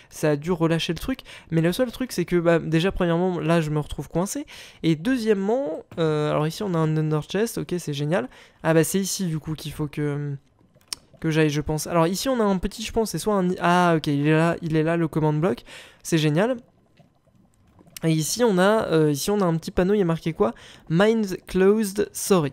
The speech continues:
Ok, donc je pense qu'il n'y a pas vraiment, euh, le choix. Je pense que je vais poser mon bouton ici et je passe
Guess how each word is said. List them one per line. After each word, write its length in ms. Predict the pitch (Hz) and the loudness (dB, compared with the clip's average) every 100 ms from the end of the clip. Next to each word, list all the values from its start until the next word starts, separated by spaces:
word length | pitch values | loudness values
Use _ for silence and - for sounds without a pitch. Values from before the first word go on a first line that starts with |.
| - | -2
Ok, 160 | 131 131 | -2 0
donc 240 | 143 165 | 2 2
je 80 | 170 | 0
pense 260 | 202 254 - | 0 -2 -2
qu'il 300 | 208 220 - | -2 -2 0
n'y 80 | |
a 40 | 147 | 0
pas 160 | 196 | 0
vraiment, 480 | 180 151 175 190 208 - - - _ | -2 0 0 0 -2 -6 -20 -20 _
euh, 260 | 156 147 143 | 2 2 4
le 160 | 147 160 | 2 2
choix. 340 | - 180 - - | 2 2 2 -2
Je 180 | 147 208 | -2 -2
pense 300 | - 208 - | -2 -4 -4
que 100 | 165 | -2
je 80 | |
vais 80 | 156 | -2
poser 240 | 165 175 170 | 0 0 2
mon 160 | 165 | 0
bouton 260 | 165 160 175 | -2 -2 -2
ici 320 | 170 247 269 | -2 -4 -4
et 260 | - 233 247 | -2 0 0
je 220 | 160 151 | 0 -2
passe 480 | 170 139 156 185 | 0 0 0 -2